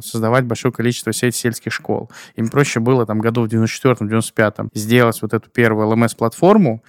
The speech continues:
подключить и дать каждому ребёнку интернет.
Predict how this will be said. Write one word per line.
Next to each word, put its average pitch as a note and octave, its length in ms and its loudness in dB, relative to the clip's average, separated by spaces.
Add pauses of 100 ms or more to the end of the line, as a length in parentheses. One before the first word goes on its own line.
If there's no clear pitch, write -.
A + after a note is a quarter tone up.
(200)
подключить B2 540 -4
и A#2+ 200 0
дать A#2+ 280 4
каждому A2+ 400 2
ребёнку A2+ 560 2
интернет. A#2+ 560 2